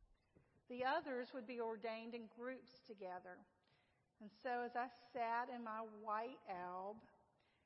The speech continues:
watching the others in their black robes move to kneel together, I thought, "I feel left out."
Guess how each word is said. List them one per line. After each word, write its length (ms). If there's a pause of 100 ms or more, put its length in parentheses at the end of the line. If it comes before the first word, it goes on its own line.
(420)
watching 460
the 160
others 380
in 160
their 120
black 480
robes 540
move 340 (160)
to 60
kneel 500
together, 800
I 140 (180)
thought, 380 (400)
"I 1000
feel 180
left 340
out." 260